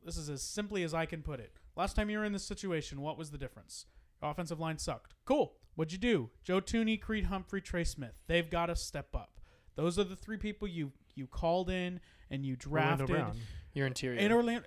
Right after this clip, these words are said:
Speaker 1: and Orlando Brown, but you had a ri-, you had a, yeah, no, I don't disagree with you, but you had a left tackle in Eric Fisher. But
Speaker 2: He was hurt.
Speaker 1: Orlando Brown didn't play. He was not with the Chiefs in twenty twenty-one.
Speaker 2: That's, I know. That's my point.
Speaker 3: No, he's saying Eric Fisher was hurt.
Speaker 1: Yeah,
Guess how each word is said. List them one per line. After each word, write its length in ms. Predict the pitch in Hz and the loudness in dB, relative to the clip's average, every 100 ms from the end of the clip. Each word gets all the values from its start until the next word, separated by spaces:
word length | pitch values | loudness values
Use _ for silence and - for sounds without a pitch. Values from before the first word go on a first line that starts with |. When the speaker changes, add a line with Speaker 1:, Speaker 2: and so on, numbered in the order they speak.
| - - | -10 -8
Speaker 1:
and 120 | 220 | 0
Orlando 300 | 220 196 175 | 2 2 2
Brown, 380 | 151 143 135 139 | 0 0 -2 -2
but 260 | 139 165 147 | 2 2 2
you 180 | 180 196 | -2 2
had 200 | 196 196 | 4 2
a 40 | |
ri-, 180 | 160 170 170 | 2 -2 -2
you 160 | 202 | -2
had 160 | 208 254 | 2 4
a, 80 | 247 | 2
yeah, 200 | 262 311 - - | 0 -2 -4 -4
no, 140 | 214 220 | 2 2
I 80 | |
don't 200 | 220 277 | 4 0
disagree 320 | 226 - 190 240 | 0 -2 -2 -2
with 100 | 185 | -2
you, 80 | |
but 140 | 175 165 | -6 -6
you 60 | 202 | 0
had 160 | 214 | 0
a 20 | |
left 180 | 202 180 | 0 2
tackle 240 | 190 170 185 | 4 4 2
in 60 | |
Eric 160 | 170 156 | 0 -2
Fisher. 420 | 185 160 127 113 127 | -2 -4 -4 -8 -6
But 120 | 123 | 0
Speaker 2:
He 80 | 165 | 2
was 180 | 165 113 | 0 0
hurt. 320 | 143 196 - - - - - - _ _ _ _ _ - | 2 2 -2 -16 -18 -20 -20 -20 _ _ _ _ _ 0
Speaker 1:
Orlando 280 | 180 214 | 4 4
Brown 220 | 208 202 190 | 4 4 4
didn't 280 | 190 185 - - | 2 0 -6 2
play. 500 | 180 190 190 139 - - | 4 6 4 2 -4 -4
He 100 | 160 | 2
was 160 | 196 185 | 4 4
not 160 | 185 | 2
with 120 | 165 170 | 0 -4
the 80 | |
Chiefs 240 | 156 160 147 | -4 -6 -6
in 80 | 143 | -4
twenty 180 | 143 | -4
twenty-one. 280 | 135 135 123 | -4 -2 -2
Speaker 2:
That's, 120 | 107 - - | -2 -8 -4
I 80 | 131 | 0
know. 180 | 151 | 0
That's 140 | 113 - | -2 -6
my 80 | 117 | 0
point. 240 | 175 135 | 0 2
Speaker 3:
No, 60 | 147 | 0
he's 100 | 139 | 4
saying 180 | 151 | 4
Eric 260 | 139 139 135 | 4 2 2
Fisher 240 | 135 120 | -2 -2
was 120 | 113 - | -6 -6
hurt. 240 | 110 - _ _ - - | -8 -8 _ _ -20 -2
Speaker 1:
Yeah, 220 | 185 185 | 4 4